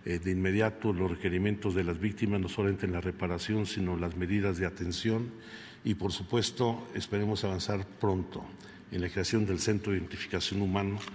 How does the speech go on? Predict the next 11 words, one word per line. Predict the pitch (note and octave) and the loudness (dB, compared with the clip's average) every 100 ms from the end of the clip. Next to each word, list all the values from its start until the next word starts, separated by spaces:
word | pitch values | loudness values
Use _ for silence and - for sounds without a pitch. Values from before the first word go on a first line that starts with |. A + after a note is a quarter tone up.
| - - - - | -12 -14 -14 -4
porque | G2+ F2 G#2+ G2 G2+ - | -4 -2 0 0 -2 -6
lo | G#2+ | -6
que | - | -2
necesitamos | F#2 - A2 A2 F#2+ - - - - | -4 0 2 2 2 -2 -6 -16 -6
es | G2+ G2 - - - - | -2 0 -2 -4 -10 -2
tomar | G2 G#2 A2 F#2+ | 2 4 2 2
medidas | A2 F#2 F#2 G2+ F#2 - | 0 2 2 0 0 -2
que | F#2 | -2
nos | F2 - | -2 -2
permitan | F2+ F#2 G2 - F#2+ G2 - - - - - | -2 2 0 0 0 -2 -6 -14 -16 -16 -8
atender | - G2 - G2+ G#2+ A#2 | -4 -4 0 2 4 2